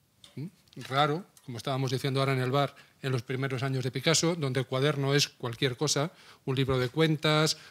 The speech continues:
un libro escolar, etcétera, etcétera, en donde aparecen tres cabezas, de una cabeza de dos, de, de dos hombres y una cabeza de una mujer,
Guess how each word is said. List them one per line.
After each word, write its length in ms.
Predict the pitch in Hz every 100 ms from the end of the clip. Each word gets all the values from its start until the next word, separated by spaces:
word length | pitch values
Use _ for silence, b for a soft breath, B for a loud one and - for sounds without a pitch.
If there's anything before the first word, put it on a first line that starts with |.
| B B
un 120 | 143
libro 240 | 135 127
escolar, 760 | 131 - 135 139 165 160 156 156
etcétera, 400 | 151 139 143 139
etcétera, 420 | 123 170 160 156 - B B B B
en 100 | 151
donde 260 | 190 196 202
aparecen 440 | 160 180 185 180
tres 240 | 180 185
cabezas, 720 | - 139 127 107 117 110 - -
de 180 | 147 139
una 160 | 160 170
cabeza 400 | 175 160 147 151
de 100 | 147
dos, 200 | 156 151
de, 300 | 165 147 160
de 120 | 156
dos 200 | 170 185
hombres 460 | 180 170 185 202 -
y 80 | 156
una 160 | 165
cabeza 280 | 147 139 151
de 60 | 135
una 120 | 127
mujer, 320 | 117 131 117